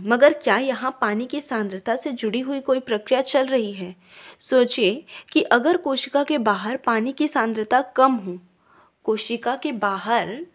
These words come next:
पानी की सांद्रता कम हो, चीनी के सांद्र घोल में कोशिका द्रव्य से कम पानी है, है ना? चीनी का जो सांद्र घोल हमने बनाया है उसमें कोशिका द्रव्य की अपेक्षा क्या होती है, कम पानी होती है।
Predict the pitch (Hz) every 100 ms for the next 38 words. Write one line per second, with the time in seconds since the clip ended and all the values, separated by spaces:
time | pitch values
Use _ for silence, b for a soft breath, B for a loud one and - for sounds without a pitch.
0 | B B - 214 247 254 302 262 214 220
1 | 220 269 277 254 254 190 233 - _ -
2 | 269 294 330 330 320 208 240 285 294 240
3 | 233 208 202 196 269 - _ _ _ _
4 | _ _ _ - _ _ _ _ B B
5 | B B B - 269 262 - 320 294 285
6 | 262 285 - 254 330 - _ - 302 294
7 | 254 214 196 190 180 180 _ _ _ -
8 | 285 190 B B B - 254 247 277 294
9 | 285 - 220 240 269 240 226 269 262 254
10 | 233 220 202 220 208 196 247 240 240 240
11 | 277 220 226 - 277 269 269 262 262 233
12 | 202 220 - 262 247 254 254 247 277 277
13 | 285 269 220 208 214 202 190 190 190